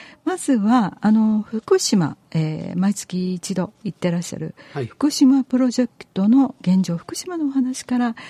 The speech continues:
Speaker 1: ちょっとお願いしたいんですが、
Speaker 2: はい。
Speaker 1: あの、私、一ヶ月ほど前に、
Speaker 2: うん。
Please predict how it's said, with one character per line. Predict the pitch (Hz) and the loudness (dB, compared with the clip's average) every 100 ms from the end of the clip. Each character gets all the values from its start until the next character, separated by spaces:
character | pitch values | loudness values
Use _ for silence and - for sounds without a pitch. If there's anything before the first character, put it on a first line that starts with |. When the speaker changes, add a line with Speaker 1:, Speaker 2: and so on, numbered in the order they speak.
| - - | -20 -6
Speaker 1:
ち | 214 | -6
ょ | |
っ | |
と | - 165 | -4 -4
お | 165 | -2
願 | 175 170 | -2 -4
い | |
し | 170 | -4
た | 170 | -6
い | 156 | -8
ん | |
で | 147 | -8
す | 165 160 | -10 -6
が、 | 185 151 - | -4 -4 -6
Speaker 2:
は | 135 | -8
い。 | 110 - - - | -8 -12 -10 -2
Speaker 1:
あ | 190 | 0
の、 | 214 202 196 202 | 2 0 -4 -4
私、 | 208 247 - 240 | 0 0 0 -4
一 | 233 | -4
ヶ | - 294 | 0 0
月 | 311 - | 0 -2
ほ | 190 | -4
ど | 180 | -4
前 | 180 190 175 151 | -2 -2 -4 -4
に、 | 170 180 | -4 -2
Speaker 2:
う | |
ん。 | 135 | -2